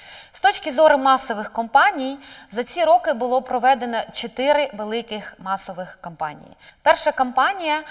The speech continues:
це програма «Сила можливостей» про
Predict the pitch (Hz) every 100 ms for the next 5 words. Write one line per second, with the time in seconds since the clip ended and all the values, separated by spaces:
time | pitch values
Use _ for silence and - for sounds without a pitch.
0 | - - - 285 277 254 220 262 277 254
1 | 233 - - - 254 220 185 196 170 170
2 | 170 247 - 349 381 - _ _ 226 233
3 | 220